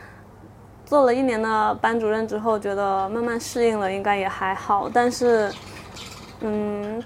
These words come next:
做教学这一块，只是纯粹的当一个老师的话，我觉得我是 OK 的。但是可能是学校的工作，其实大部分工作不在教学，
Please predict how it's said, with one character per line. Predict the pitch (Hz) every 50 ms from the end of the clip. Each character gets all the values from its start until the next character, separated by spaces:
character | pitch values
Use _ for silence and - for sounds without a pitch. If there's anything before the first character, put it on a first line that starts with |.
| - -
做 | - 339 330
教 | 311 - 381 349 302
学 | 285 - - 214 208
这 | 214 247 233 220
一 | 214
块， | 214 - 240 220 214 202 190 -
只 | - 214
是 | 233 294
纯 | 285 - - 254 240 214 233
粹 | 254 330 359
的 | 311 262
当 | - 254 247 240
一 | 240
个 | 247 254
老 | 254 240 208 196
师 | 196 - -
的 | 220 214
话， | 226 262 254 226
我 | 208 196
觉 | 202
得 | 208 208
我 | 202 196
是 | 196 233
OK | 190 202 202 202 - 233 196
的。 | 185 180 - - - - - - - - - - - - -
但 | - 359 392
是 | 403 403
可 | 359 302 302
能 | 233 214 214 254
是 | 277 339 349 330 302 254 220 180 - -
学 | - - - 226
校 | 262 311 320 277
的 | 254
工 | 247 262 277
作， | 277 302 285
其 | 262 - 247 233
实 | 233 262 247 254 254 262 269 269 269 - - - - - - - -
大 | - 392 349
部 | 339 302 320 311
分 | 339 311 294 269
工 | 233 240 254 254
作 | 269 254
不 | 220 - - - 208 214
在 | 226 302 285 269
教 | 233 269 254 247 233
学， | 247 - 202 185 180 -